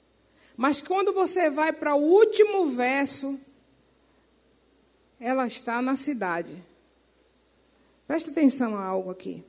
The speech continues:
Mulher virtuosa, quem a achará? O seu valor excede a de muitas joias e de finas joias.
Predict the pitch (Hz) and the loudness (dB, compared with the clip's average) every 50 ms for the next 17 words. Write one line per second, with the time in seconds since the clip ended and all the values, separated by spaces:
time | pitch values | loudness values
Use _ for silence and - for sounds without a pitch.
0 | _ _ _ _ _ _ _ _ _ _ _ _ _ _ _ _ _ _ _ _ | _ _ _ _ _ _ _ _ _ _ _ _ _ _ _ _ _ _ _ _
1 | _ _ _ _ _ _ _ _ _ _ _ _ - 285 359 392 381 381 381 320 | _ _ _ _ _ _ _ _ _ _ _ _ 2 4 6 6 6 6 6 4
2 | - - 311 294 302 311 311 311 302 302 302 320 311 302 302 285 302 - 294 269 | 4 4 4 6 6 6 6 4 2 0 2 2 2 4 2 2 0 -2 -2 -2
3 | 240 220 202 185 175 175 190 - - - _ _ _ _ _ _ _ _ _ _ | -2 -2 -4 -4 -6 -8 -10 -14 -20 -20 _ _ _ _ _ _ _ _ _ _
4 | _ _ _ _ _ _ _ - 220 226 - 294 294 285 285 277 269 269 277 285 | _ _ _ _ _ _ _ -6 -4 2 4 6 6 6 6 4 4 6 6 4
5 | 277 277 - - 277 269 277 277 269 240 262 254 247 254 269 262 262 247 240 226 | 4 2 0 0 0 0 2 2 0 0 0 0 2 2 2 2 2 2 0 0
6 | 196 196 233 240 247 262 262 262 262 240 220 240 233 240 240 240 - - 302 320 | 0 2 2 2 4 4 2 2 0 0 -2 -2 -2 -2 -2 -2 0 0 2 2
7 | 320 302 262 226 208 - 202 175 160 147 151 151 180 - - - | 4 4 2 0 0 -2 -4 -4 -4 -4 -8 -10 -12 -16 -18 -20